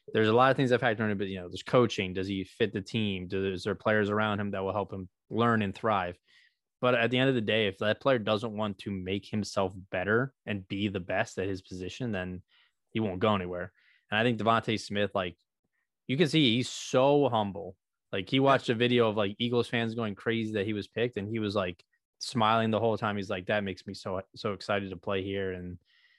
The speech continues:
Speaker 2: Oh, I lo-,
Speaker 1: I think
Speaker 2: I love
Speaker 1: he,
Speaker 2: his
Speaker 1: he just
Speaker 2: personality.
Speaker 1: fits perfectly with what Sirianni's about too, with, you know,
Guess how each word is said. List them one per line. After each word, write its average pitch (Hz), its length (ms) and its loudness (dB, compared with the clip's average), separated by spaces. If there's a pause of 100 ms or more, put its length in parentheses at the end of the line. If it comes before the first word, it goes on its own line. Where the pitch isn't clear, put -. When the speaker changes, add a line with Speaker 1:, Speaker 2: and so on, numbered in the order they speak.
(280)
Speaker 2:
Oh, 180 80 -2
I 120 120 4
lo-, 113 140 4
Speaker 1:
I 127 60 6
think 190 180 6
Speaker 2:
I 123 40 0
love 185 100 4
Speaker 1:
he, 175 60 4
Speaker 2:
his - 80 -4
Speaker 1:
he 151 120 2
just 160 140 0
Speaker 2:
personality. 160 240 -2
Speaker 1:
fits 156 220 6
perfectly 127 480 2
with 113 140 0
what 110 140 0
Sirianni's 110 720 -2
about 113 320 2
too, 104 240 -4
with, 95 200 -6 (580)
you 101 80 -4
know, 92 260 -6